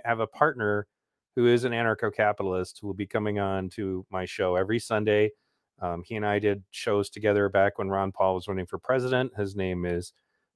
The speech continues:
Brian. He goes by Hoot. His show is called Liberty Unleashed. And if you're into anarcho-capitalism, you should definitely subscribe to his channel. So, um, so then he says,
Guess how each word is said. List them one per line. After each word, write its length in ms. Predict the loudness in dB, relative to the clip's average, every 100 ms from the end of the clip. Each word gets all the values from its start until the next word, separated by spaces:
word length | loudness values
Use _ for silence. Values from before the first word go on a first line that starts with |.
| 6
Brian. 480 | 8 8 8 6 4
He 100 | 4
goes 240 | 4 2
by 220 | 2 2
Hoot. 320 | 4 2 2
His 140 | 2 -2
show 360 | 0 4 6
is 100 | 4
called 300 | 4 0 2
Liberty 320 | 2 6 6 4
Unleashed. 600 | 2 0 -2 -2 -6 -14 _ _ _ _ -8
And 400 | -4 -2 -2 -2
if 220 | -4 -2
you're 120 | 0
into 140 | 4 4
anarcho-capitalism, 1040 | 4 4 2 0 2 0 4 6 6 2
you 60 | -2
should 220 | -4 -2
definitely 420 | 2 2 2 -2
subscribe 560 | -2 -8 -4 0 0 -2
to 80 | -6
his 160 | -6
channel. 540 | -8 -10 -8 -10 -12 -20 _
So, 420 | -18 -12 -10 -12 -14 _ _ _ _ _ _ 0
um, 480 | 4 6 4 -2 -8 _ _ _ -20 _ -18
so 280 | 2 8 10
then 320 | 10 6 2
he 240 | -2 -2
says, 500 | 2 6 8 8 4